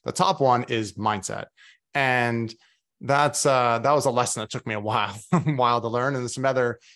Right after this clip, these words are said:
challenges and stories I c-, I can share around that. And even my last year of junior and some, some crazy things where I would, like, seventy-four points in forty-nine games, but twenty of them I had no points. <laughs> So it was like,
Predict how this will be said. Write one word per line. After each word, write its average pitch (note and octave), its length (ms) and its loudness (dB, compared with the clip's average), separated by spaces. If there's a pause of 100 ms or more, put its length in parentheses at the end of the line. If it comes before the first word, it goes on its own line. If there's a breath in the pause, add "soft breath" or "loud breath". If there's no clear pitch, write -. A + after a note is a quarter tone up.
(220 soft breath)
challenges B2 560 -6
and A2+ 100 -12
stories A2+ 340 -2
I A2+ 120 -2
c-, - 160 -16
I A2+ 120 -4
can G#2+ 140 -12
share A2+ 240 0
around A2 240 0
that. A2 180 0
And A2+ 100 -4
even A#2 180 -4
my G#2+ 100 -4
last G#2 320 -2
year A#2 100 -6
of G2+ 80 -12
junior A2+ 420 -4
and G#2 120 -8
some, G#2+ 300 -8 (520 loud breath)
some A#2+ 180 -6
crazy A2+ 340 0
things A2 400 -2
where G#2+ 420 -4
I A2+ 140 -2
would, G#2+ 180 -8
like, G2 220 -10
seventy-four A#2+ 720 0
points A#2+ 380 -6
in G#2+ 80 -8
forty-nine A#2 420 -2
games, A2+ 240 -2
but - 240 -12
twenty D3+ 300 2
of B2 100 2
them A#2 160 2
I G#2 80 0
had G#2 240 -2
no A#2+ 160 0
points. - 640 -8
<laughs> - 40 -14
So E3 60 4
it D#3+ 40 6
was B2+ 240 0
like, B2+ 240 -6